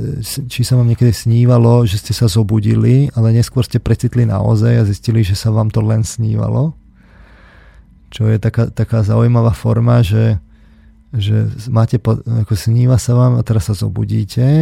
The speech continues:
niečo robíte a potom sa zobudíte naozaj a zistíte, že to, čo, to, že ste sa zobudili, to sa vám len snívalo.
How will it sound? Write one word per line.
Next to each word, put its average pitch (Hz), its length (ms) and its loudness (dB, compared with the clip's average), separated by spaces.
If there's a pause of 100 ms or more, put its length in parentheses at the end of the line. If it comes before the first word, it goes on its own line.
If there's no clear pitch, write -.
niečo 113 340 -2
robíte 107 400 -2
a 117 80 -2
potom 123 220 2
sa 123 160 0
zobudíte 117 400 0
naozaj 120 380 2
a 113 80 0
zistíte, 104 340 -4
že 113 140 0
to, 113 100 -4
čo, 117 160 -4
to, 113 220 -4
že 113 120 0
ste - 180 -8
sa - 120 -4
zobudili, 110 480 0
to - 80 -4
sa 117 180 -4
vám 113 140 0
len 117 100 0
snívalo. 113 640 -4